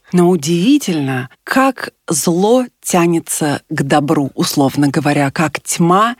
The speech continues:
льнёт к свету. Ведь он был действительно потрясён тем, насколько она чиста, добра, красива, насколько она хороша в самом высоком смысле слова, хороша комплексно,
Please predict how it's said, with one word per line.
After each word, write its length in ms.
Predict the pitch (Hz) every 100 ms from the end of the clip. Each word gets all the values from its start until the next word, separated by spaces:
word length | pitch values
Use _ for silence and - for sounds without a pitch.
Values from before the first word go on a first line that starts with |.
| -
льнёт 520 | 170 170 185 190 175
к 80 | -
свету. 720 | - - 151 170 143 139 - - - -
Ведь 220 | 180 -
он 240 | 233 220 185
был 180 | 196
действительно 720 | 175 185 - 254 247 156 151
потрясён 960 | 143 151 - 156 170 - - 160 107 123 _ _ -
тем, 280 | 190 156
насколько 580 | 147 151 - 190 165 165
она 180 | 156 156
чиста, 680 | - 175 - - 202 226 233
добра, 720 | 135 156 147 165 165 180 190 -
красива, 800 | 165 151 - - 247 190 127 - -
насколько 640 | - 330 - 285 254 - 202
она 220 | 220 214
хороша 760 | - 208 202 202 - 254 160 - - -
в 40 |
самом 400 | - 226 254 233
высоком 560 | 220 - 294 277 - 139
смысле 460 | - 202 190 -
слова, 460 | 175 - 233 220 123
хороша 500 | - 180 185 - 254
комплексно, 800 | - 247 247 170 131 - -